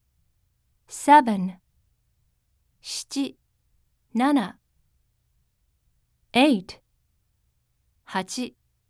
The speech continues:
Nine。九。九。Ten。十。七ページ。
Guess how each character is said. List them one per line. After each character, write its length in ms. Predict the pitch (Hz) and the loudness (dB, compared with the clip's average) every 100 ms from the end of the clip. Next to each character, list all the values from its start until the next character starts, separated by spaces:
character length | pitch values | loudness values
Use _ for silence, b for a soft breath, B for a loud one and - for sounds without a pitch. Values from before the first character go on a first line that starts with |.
| _ _ _ _ _ _ _ _ _ _ _ _ _ _ | _ _ _ _ _ _ _ _ _ _ _ _ _ _
Nine。 640 | 226 240 254 214 190 190 - _ _ _ _ _ _ _ _ _ _ _ _ | 2 4 4 2 -4 -8 -16 _ _ _ _ _ _ _ _ _ _ _ _
九。 300 | - 302 - _ _ _ _ _ _ _ | -4 -4 -4 _ _ _ _ _ _ _
九。 520 | - 302 311 233 190 - _ _ _ _ _ _ _ _ _ _ _ _ _ _ _ _ _ | -8 -2 0 -2 -6 -12 _ _ _ _ _ _ _ _ _ _ _ _ _ _ _ _ _
Ten。 520 | - 285 277 208 190 - _ _ _ _ _ _ _ _ _ _ _ _ | 0 2 4 0 -4 -12 _ _ _ _ _ _ _ _ _ _ _ _
十。 580 | 170 214 269 233 180 196 _ _ _ _ _ _ _ _ _ _ _ _ _ _ _ _ _ - | -8 -2 0 -2 -6 -12 _ _ _ _ _ _ _ _ _ _ _ _ _ _ _ _ _ -4
七 260 | 220 285 | 0 0
ペ 220 | 311 285 | 2 0
ー 20 | 247 | 0
ジ。 300 | 190 190 | -6 -12